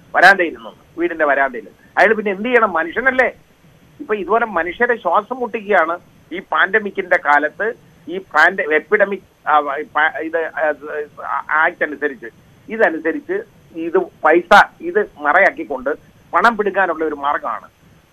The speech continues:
ശരിയാണ്, സർക്കാരിന് വേറെ വരുമാനം വേണ്ടേ? സർക്കാരിന് വേണ്ടേ? ഓണക്കിറ്റൊക്കെ കൊടുക്കണ്ടേ? അതുകൊണ്ട് ഓണത്തിന് ഒരുപാട് കളക്ഷൻ കാണും കേട്ടോ. ഇനി, ഇനിയുള്ളത് റോഡ് മുഴുവൻ പോലീസുകാരായിരിക്കും. അവര് ആളുകളുടെ ആരോഗ്യം നോക്കാനൊന്നും അല്ല നിൽക്കുന്നത്, പൈസ പിടിച്ചു കൊടുക്കാനാണ്.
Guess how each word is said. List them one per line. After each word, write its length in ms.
ശരിയാണ്, 520
സർക്കാരിന് 420
വേറെ 200
വരുമാനം 440
വേണ്ടേ? 220
സർക്കാരിന് 500
വേണ്ടേ? 340
ഓണക്കിറ്റൊക്കെ 560
കൊടുക്കണ്ടേ? 420
അതുകൊണ്ട് 300
ഓണത്തിന് 300
ഒരുപാട് 280
കളക്ഷൻ 400
കാണും 200
കേട്ടോ. 260
ഇനി, 200
ഇനിയുള്ളത് 680
റോഡ് 220
മുഴുവൻ 320
പോലീസുകാരായിരിക്കും. 760
അവര് 260
ആളുകളുടെ 460
ആരോഗ്യം 420
നോക്കാനൊന്നും 380
അല്ല 120
നിൽക്കുന്നത്, 500
പൈസ 220
പിടിച്ചു 200
കൊടുക്കാനാണ്. 420